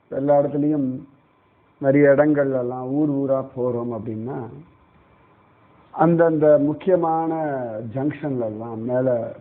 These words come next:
பெருசா வச்சிருப்பா. இங்கிருந்து இத்தனை கிலோமீட்டர் அடுத்த ஊரு,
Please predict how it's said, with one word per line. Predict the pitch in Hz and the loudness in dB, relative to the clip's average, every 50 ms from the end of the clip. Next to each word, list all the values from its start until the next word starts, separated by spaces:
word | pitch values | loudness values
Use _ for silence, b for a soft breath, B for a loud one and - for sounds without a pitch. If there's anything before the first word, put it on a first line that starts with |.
| - _ _ | -20 _ _
பெருசா | - 120 120 117 - - | -10 -10 -10 -10 -10 -6
வச்சிருப்பா. | - 127 123 113 - - 127 117 - - - - - - _ _ _ _ _ _ _ _ _ _ _ _ _ _ _ _ _ _ _ _ _ _ _ | -4 -2 -2 -4 -6 -8 -8 -10 -8 -8 -10 -12 -12 -18 _ _ _ _ _ _ _ _ _ _ _ _ _ _ _ _ _ _ _ _ _ _ _
இங்கிருந்து | - 170 160 147 151 143 143 139 131 135 139 139 135 131 127 123 127 127 139 165 - | 0 2 4 4 4 4 2 0 0 0 0 0 0 0 -2 -4 -4 -6 -8 -8 -8
இத்தனை | 160 - 175 165 160 143 | -6 -4 -2 -2 -2 -2
கிலோமீட்டர் | 147 147 143 139 135 131 117 113 117 127 | 0 0 0 0 0 -2 -2 -4 -2 -2
அடுத்த | 127 123 131 117 - - 123 | 0 0 -2 -2 -4 -6 -6
ஊரு, | 113 110 110 110 113 113 117 | -6 -6 -8 -6 -6 -6 -6